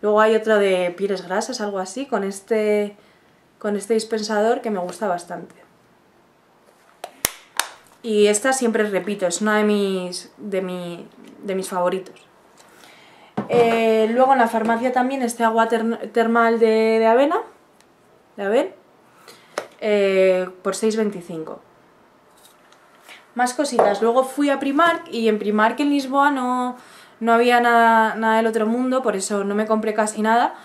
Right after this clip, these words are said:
Me compré algunos pantalones y tal, pero no, pero no me gustó mucho. Me compré este, esta bufandita que se pone así,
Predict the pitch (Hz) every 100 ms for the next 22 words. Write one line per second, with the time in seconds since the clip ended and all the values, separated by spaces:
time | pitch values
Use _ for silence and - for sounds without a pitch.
0 | - - - 202 208 214 220 226 226 -
1 | 220 208 202 226 226 208 208 233 233 190
2 | 175 185 190 185 185 - _ _ _ 202
3 | 190 190 208 214 226 214 208 220 190 175
4 | - - _ - - _ 208 202 208 220
5 | 220 220 - 233 226 220 220 214 214 -
6 | 220 226 220 214 226 233 294 311 320 320
7 | 202 185 185 185 185 285 320